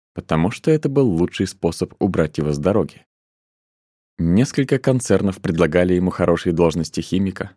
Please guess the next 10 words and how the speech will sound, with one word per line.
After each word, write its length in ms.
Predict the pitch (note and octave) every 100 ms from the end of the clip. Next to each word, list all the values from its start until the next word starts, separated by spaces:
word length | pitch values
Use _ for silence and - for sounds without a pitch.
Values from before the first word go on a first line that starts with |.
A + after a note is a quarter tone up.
| _
но 140 | D3
он 120 | C#3 A2
отверг 400 | F#2 F#2 E2+ F2+
их 120 | -
все. 280 | - - - _ _ _ _ _ _ _ _ _
"Слишком 440 | - - F3+ - F#2
много 320 | F#2+ G2+ F#2
рутины", — 460 | E2 - A#2 D#2+ - _ _ _ _ -
сказал 420 | - E2 D#2 D2+
он. 220 | D2 G#2